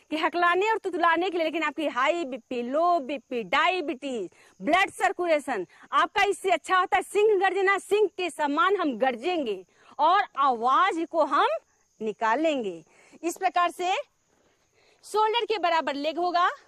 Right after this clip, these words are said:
पहले हम नॉर्मल करते हैं इस प्रकार से, ऐसे, और हमें नाभि को, कोशिश करें जो आपका नाभि है, जो आपका मणिपुर चक्र है,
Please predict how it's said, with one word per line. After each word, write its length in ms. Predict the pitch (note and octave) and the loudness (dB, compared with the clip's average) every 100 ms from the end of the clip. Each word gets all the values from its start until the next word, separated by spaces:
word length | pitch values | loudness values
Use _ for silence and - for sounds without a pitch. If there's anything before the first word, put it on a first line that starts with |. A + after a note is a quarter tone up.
| _ - _ _ _ _ _ _ F4 | _ -20 _ _ _ _ _ _ -2
पहले 200 | F#4 G#4 | 0 0
हम 140 | F#4+ | 2
नॉर्मल 400 | F4+ E4+ D#4+ F#4 | 2 2 0 -2
करते 260 | F4+ F4+ F#4 | -2 -2 -2
हैं 140 | F#4 | -2
इस 80 | F4 | -4
प्रकार 300 | E4+ F4 D#4+ | -4 -4 -4
से, 120 | F4+ | -2
ऐसे, 480 | E4+ D#4 D#4+ F4 G4+ C5 _ _ _ _ _ _ _ _ _ - | 0 0 -2 -4 -6 -8 _ _ _ _ _ _ _ _ _ 0
और 180 | D4+ F#4+ | 2 2
हमें 280 | G4 F#4 A4 | 2 2 2
नाभि 580 | F4+ E4+ F4 D4 G#4+ | 2 2 2 4 2
को, 340 | G#4+ F#4+ G#4 A#4 - | 4 4 4 2 0
कोशिश 360 | G4 G4+ A#4 | 0 2 0
करें 240 | - G4 G4+ | 2 0 2
जो 80 | G4+ | 2
आपका 240 | F#4 G4+ | 2 2
नाभि 420 | F#4+ D#4+ D#4 C#4+ G4+ | 0 0 -4 -4 -2
है, 120 | A#4+ | -2
जो 100 | F4 | 0
आपका 220 | F#4 - G#4 | -2 -2 -4
मणिपुर 520 | E4+ E4 G#4+ G4 E4 | -2 -2 -2 -4 -4
चक्र 280 | D#4+ C4 B3+ | -6 -8 -8
है, 220 | C#4+ | -6